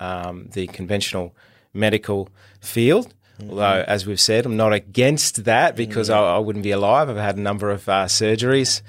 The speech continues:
Speaker 1: to remove an abscess and stuff like that from the
Speaker 2: Yeah.
Speaker 1: bowel, remove a bit of bowel, all that stuff. So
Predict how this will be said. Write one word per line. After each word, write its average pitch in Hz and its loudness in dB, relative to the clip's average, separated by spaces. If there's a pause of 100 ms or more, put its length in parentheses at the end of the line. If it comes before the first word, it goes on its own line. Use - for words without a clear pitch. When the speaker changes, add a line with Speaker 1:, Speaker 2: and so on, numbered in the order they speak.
(380)
Speaker 1:
to 101 -6
remove 98 -2
an 104 2
abscess 107 2
and 95 -4
stuff - 0
like 95 0
that 104 2
from 92 -10
the 92 -8
Speaker 2:
Yeah. 104 2
Speaker 1:
bowel, 101 2
remove 98 -4
a 101 -6
bit 101 -2
of 92 -8
bowel, 98 0
all 107 -4
that 95 -2
stuff. 92 -2
So 98 0